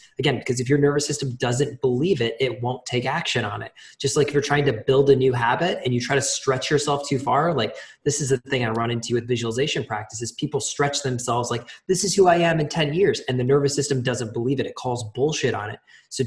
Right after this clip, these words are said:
don't do that. Don't stretch your system into something that it can't fit into right now. So do small practices, gratitude practices, seeing what makes you happy. Like, all of these different things are, like, mental models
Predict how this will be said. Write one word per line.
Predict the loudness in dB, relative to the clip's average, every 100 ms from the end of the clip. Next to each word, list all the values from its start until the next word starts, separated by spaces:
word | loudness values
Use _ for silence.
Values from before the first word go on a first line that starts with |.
| 0
don't | -2 -2 -6
do | -2 0
that. | 0 -2 -2
Don't | -4 -4
stretch | -4 -2 0 0
your | 0
system | 0 -2 -2 -2
into | -6 -4 0 0 -2 -6
something | -8 -6 -2 0 0
that | -2
it | -6 -8
can't | -8 -6
fit | -2 -2 0
into | -2 -2 -2 0
right | -2 -4
now. | -8 -12 -16 -18 -20 -8
So | -2 -2 -2
do | -4 -2 -4
small | -6 -8 -4 -4 -4
practices, | -4 -4 -2 -2 -2 -8
gratitude | -4 -2 -2 -6 -8
practices, | -6 -6 -8 -10 -10 -8
seeing | -6 -4 -4
what | -4
makes | -4 -2
you | -4
happy. | -4 -4 -4 -4
Like, | -4 -6
all | -4 -4
of | -2
these | -2
different | -2 -2 -4 -2
things | -2 -2 -2
are, | -2
like, | -2 -4
mental | -4 -2 -2 0 0
models | 0 -4 -6 -8